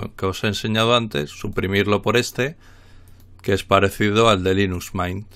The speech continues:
para que me entendáis. Pues hemos matado dos pájaros de un tiro. Hemos visto Ubuntu y a la vez dentro de Ubuntu pues cambiar una opción de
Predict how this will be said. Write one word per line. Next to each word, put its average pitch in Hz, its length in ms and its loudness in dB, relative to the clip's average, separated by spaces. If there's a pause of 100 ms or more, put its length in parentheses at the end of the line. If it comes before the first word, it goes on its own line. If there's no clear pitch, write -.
(420)
para 98 240 -4
que 92 100 -2
me 90 80 -4
entendáis. 90 760 -6 (1900)
Pues - 300 -2
hemos 101 220 2
matado 104 360 6
dos 107 160 4
pájaros 98 400 2
de 90 60 -4
un 87 140 -6
tiro. 110 380 -4 (180)
Hemos 98 320 -2
visto 95 500 -2 (1120)
Ubuntu 120 640 2 (520)
y 98 80 0
a 92 80 4
la 90 120 4
vez 98 260 6
dentro 101 380 0
de 104 180 0
Ubuntu 107 400 -2
pues 110 180 -2
cambiar 98 380 2
una 95 200 0
opción 104 340 -2
de 98 100 0